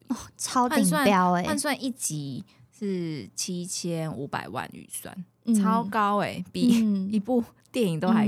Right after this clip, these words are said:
Speaker 1: 高欸。
Speaker 2: 嗯，真的很值得欸，因为它毕竟是迈向全世界嘛。
Speaker 1: 嗯。
Speaker 2: 然后现在成绩也这么，这么好，我觉得是很值得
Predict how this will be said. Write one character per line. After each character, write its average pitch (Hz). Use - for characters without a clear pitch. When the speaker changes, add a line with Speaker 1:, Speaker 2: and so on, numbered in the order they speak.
Speaker 1:
高 -
欸。 -
Speaker 2:
嗯， -
真 233
的 208
很 214
值 214
得 196
欸， 175
因 -
为 440
它 370
毕 359
竟 330
是 311
迈 269
向 233
全 190
世 190
界 185
嘛。 180
Speaker 1:
嗯。 151
Speaker 2:
然 233
后 247
现 269
在 269
成 202
绩 214
也 185
这 208
么， 185
这 226
么 202
好， -
我 214
觉 185
得 175
是 185
很 180
值 151
得 -